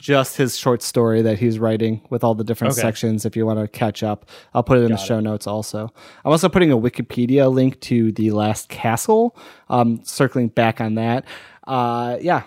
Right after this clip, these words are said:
Speaker 1: we're gonna, everyone should watch The Last Castle. It's a good movie.
Speaker 2: Ooh, Robert Redford.
Speaker 1: So it's, uh, it's
Speaker 2: Mark
Speaker 1: actually
Speaker 2: Ruffalo.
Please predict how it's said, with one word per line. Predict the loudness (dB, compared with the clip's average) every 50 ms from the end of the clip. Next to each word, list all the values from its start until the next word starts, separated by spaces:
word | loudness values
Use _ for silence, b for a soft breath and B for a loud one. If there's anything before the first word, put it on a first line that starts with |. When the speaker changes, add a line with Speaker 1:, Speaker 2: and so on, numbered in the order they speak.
| -6 -4
Speaker 1:
we're | -4 -2 0
gonna, | 2 2 2 2 2 0 -2 -4 -4 -6
everyone | -4 -4 -4 -4
should | -2 0 2
watch | 2 2 2
The | 2
Last | 2 2 0 0
Castle. | -2 -2 -2 -2 -4
It's | -6 -6
a | -4
good | -4 -2 -2
movie. | -2 -2 -2 -4 -8 -8 -14 _ -10
Speaker 2:
Ooh, | -8 -6 -6 -6 -6
Robert | -6 -4 -4 -2 -2 -2
Redford. | 0 0 0 0 -2 -8 -10 -10 -10 -14 _ _ _ _ _ _ _ -20 -20
Speaker 1:
So | -20 -12 -4 -2 -2 -2 -2 -2
it's, | -2 -2 -2 2 4
uh, | 4 4 6 4
it's | 2 0 2
Speaker 2:
Mark | 2 2 4 2
Speaker 1:
actually | 2 2
Speaker 2:
Ruffalo. | 2 2 0 0 0 -4 -2 -2 -4 -4 -8 -10